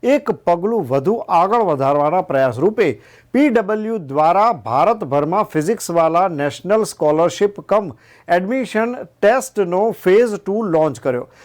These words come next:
જેમાં રૂપિયા બસો કરોડની સ્કોલરશિપ આપવામાં આવશે.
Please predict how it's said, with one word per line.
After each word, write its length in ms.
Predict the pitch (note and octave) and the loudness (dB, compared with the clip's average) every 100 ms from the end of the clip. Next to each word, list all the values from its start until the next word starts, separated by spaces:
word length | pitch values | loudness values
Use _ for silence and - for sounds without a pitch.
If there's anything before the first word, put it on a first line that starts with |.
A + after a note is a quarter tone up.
| - | -2
જેમાં 240 | F#3+ C4+ C4 | 0 2 2
રૂપિયા 340 | A#3 A#3+ G3 | 2 0 2
બસો 240 | F3+ G3+ G3+ - | 0 -2 -4 -2
કરોડની 520 | F3 A3+ G#3+ G3+ A3+ - | 0 0 0 -2 -4 -4
સ્કોલરશિપ 760 | F3 F3+ A3+ B3 - C4+ C4 B3 | 0 2 2 0 -2 -4 0 -2
આપવામાં 420 | B3 A#3 A3 G3 D#3+ | 0 0 2 2 2
આવશે. 260 | C3 D3+ | 0 -8